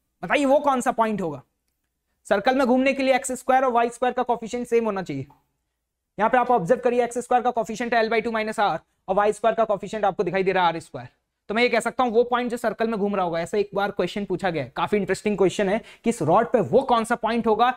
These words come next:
जिसकी ट्रैजेक्टरी ग्राउंड फ्रेम में सर्कुलर होगी। तो मैं यहाँ पर ये कह सकता हूँ वो, वो पॉइंट होगा जिसके लिए आर की वैल्यू किसके बराबर होगी बेटा? L by two minus r,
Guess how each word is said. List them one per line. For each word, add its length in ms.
जिसकी 260
ट्रैजेक्टरी 520
ग्राउंड 280
फ्रेम 180
में 100
सर्कुलर 420
होगी। 260
तो 60
मैं 100
यहाँ 200
पर 100
ये 80
कह 120
सकता 280
हूँ 120
वो, 100
वो 160
पॉइंट 340
होगा 260
जिसके 220
लिए 180
आर 180
की 160
वैल्यू 220
किसके 280
बराबर 300
होगी 180
बेटा? 320
L 120
by 140
two 160
minus 260
r, 180